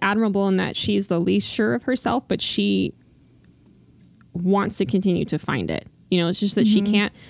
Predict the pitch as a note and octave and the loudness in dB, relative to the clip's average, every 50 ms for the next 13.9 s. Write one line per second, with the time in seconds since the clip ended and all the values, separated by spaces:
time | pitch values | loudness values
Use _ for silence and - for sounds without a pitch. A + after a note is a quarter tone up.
0 | - - - - G#3+ G3+ G3+ G#3 G#3 A#3 - - A#3 - G3+ F3+ F3 F3 F3 - | -20 -14 -4 0 2 2 2 2 0 -2 -2 -6 -2 0 0 2 2 2 2 0
1 | E3 - - E3+ - - - G3+ G#3+ - - - - - F#3+ F#3+ G3 G3+ G3+ G3 | -2 -4 -6 -6 -4 -2 0 0 0 0 -4 -8 -6 -4 -2 -2 -2 -2 -2 -4
2 | G3 - - - - - F3+ F3+ F3+ E3 E3 E3 E3 - - - _ - F#3+ F#3 | -4 -6 -10 -12 -4 -2 0 0 2 2 2 0 0 -2 -4 -8 _ -2 0 2
3 | F3 F3 F3 E3+ E3+ - - - F3 E3+ E3 E3 D#3 - - - D#3+ D3+ - - | 2 2 2 0 -2 -2 -2 -2 0 0 0 0 -2 -4 -4 -4 -6 -4 -4 -6
4 | - - E3+ F3+ F3 - - - C#2 B1+ - - - F3 E3+ F3+ G3 - G3 - | -4 -2 -2 -2 -2 -4 -6 -6 -6 -6 -4 -2 -2 0 0 0 -2 -2 -2 -2
5 | - E3+ F3 E3+ F3 F#3 G3+ - - G#3+ - G3 F3 E3+ E3+ E3 D#3 - - - | -2 -2 -2 -2 -2 -2 -2 -4 -8 -4 -2 -2 0 0 0 -2 -2 -4 -4 -4
6 | C3 C3+ D3+ G#3 G#3 - F#3+ F3 - - D#3+ D#3 D3+ D#3 E3+ - F#3+ F#3+ G3+ G3 | -2 0 -2 -2 -2 -2 -2 -2 0 0 -2 0 0 0 0 0 0 2 2 2
7 | - E3+ D#3+ - D#3+ F3 F3+ F3+ - - F#3 F3 D#3+ E3+ E3 - - F3 - E3 | 0 -2 -2 0 0 0 0 0 -2 -2 -2 -2 -2 -4 -4 -6 -6 -4 0 0
8 | D#3+ F3 F3 D#3+ F#3+ - - - - - - - - - - F3 F3 E3+ E3 E3 | 0 2 0 0 -2 -6 -12 -20 -20 -20 -20 -20 -14 -4 -2 0 2 2 2 2
9 | E3+ F3 F3 E3+ E3+ F3 F3 F3+ - - - - - F#3+ F#3+ - G#3+ A3+ B3+ B3 | 0 0 0 0 2 0 0 0 -2 -8 -6 -2 -2 -2 0 2 0 2 2 0
10 | F#3+ B2+ B2 B2 B2 C#3 D3 D3+ D3+ D3+ D#3 E3+ - - - - - - - - | 0 0 0 -2 -2 0 0 0 0 0 0 -2 -4 -8 -14 -18 -20 -20 -20 -20
11 | - - - - - F3+ G3 F#3+ F#3 F#3+ G3+ - - F#3 - - - G#3 F#3+ F#3 | -20 -20 -18 -8 -2 0 0 2 2 0 0 0 -2 -4 -4 -4 -4 -2 0 2
12 | F#3 F#3 F#3 F#3 F#3 - - - F#3 F#3 F3+ G3+ E3+ - - - - - - - | 2 2 2 0 0 -2 -2 -2 -2 0 0 0 0 -2 -4 -6 -10 -8 -4 -2
13 | F3+ F3 E3+ E3 E3 E3+ E3 D3 D3+ - - - - - F3 D#3+ D3+ - | 0 2 2 0 0 0 0 -2 -2 -4 -8 -10 -4 -2 0 0 0 0